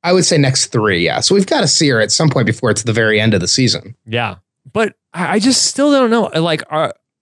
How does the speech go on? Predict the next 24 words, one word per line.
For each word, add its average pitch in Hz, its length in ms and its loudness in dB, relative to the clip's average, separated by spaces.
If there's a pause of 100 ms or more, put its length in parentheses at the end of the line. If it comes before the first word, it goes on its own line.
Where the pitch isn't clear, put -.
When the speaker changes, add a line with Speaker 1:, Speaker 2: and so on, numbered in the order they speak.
(200)
Speaker 2:
when 233 260 2
we 262 140 2
find 196 380 -2
her, 107 280 -8 (520)
is 170 220 2
it 185 300 0 (380)
that, 151 420 -4
is 143 220 -4
Doug 185 260 0
gonna 196 140 0
try 190 160 0
to 151 60 2
rekindle 202 500 -2
the 240 100 2
relationship, 214 520 0
or 160 300 0
is 139 200 2
he, 156 360 -4
does 135 280 -6
he 151 160 -2
want 131 300 -4
to 131 80 -12
kill 139 280 -4
her? 110 260 0